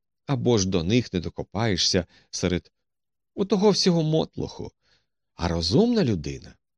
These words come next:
якнайстаранніше відбирає те, що вміщує до свого мозку. Вона візьме лише знаряддя, що знадобиться їй для роботи, але його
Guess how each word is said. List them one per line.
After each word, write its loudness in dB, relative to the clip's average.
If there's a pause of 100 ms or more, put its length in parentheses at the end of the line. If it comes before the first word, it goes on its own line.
(140)
якнайстаранніше 0
відбирає 0
те, 0 (260)
що 2 (140)
вміщує 0
до 0
свого 0
мозку. -6 (760)
Вона 2
візьме 2
лише 0
знаряддя, -2 (360)
що 0
знадобиться 0
їй 2
для 2
роботи, -2 (540)
але 0
його 2